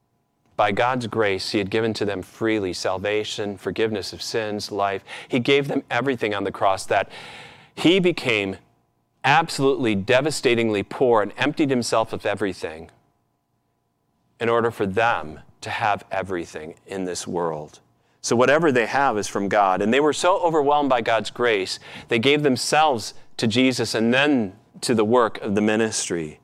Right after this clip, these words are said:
And they even begged Paul to get involved. So if you hear people asking, "Well, how much do I have to give?"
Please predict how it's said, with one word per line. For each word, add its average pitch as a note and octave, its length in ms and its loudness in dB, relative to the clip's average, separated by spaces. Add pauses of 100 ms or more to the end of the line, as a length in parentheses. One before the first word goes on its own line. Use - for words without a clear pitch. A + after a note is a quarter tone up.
(640)
And A#2 160 2
they B2 120 4
even B2 480 2
begged B2+ 480 0
Paul F2+ 480 0 (240)
to A2 100 -4
get G2 160 2
involved. F2+ 760 -2 (1400)
So D3+ 300 6
if C#3+ 200 -2 (100)
you C#3+ 200 4
hear F3+ 180 6
people D3 560 2
asking, A#2+ 520 2
"Well, B2 200 4
how E3 220 0
much F#3+ 240 -2
do A#2 140 4
I A2 100 4
have A#2 520 -2
to B2 80 -2
give?" F#2+ 460 -4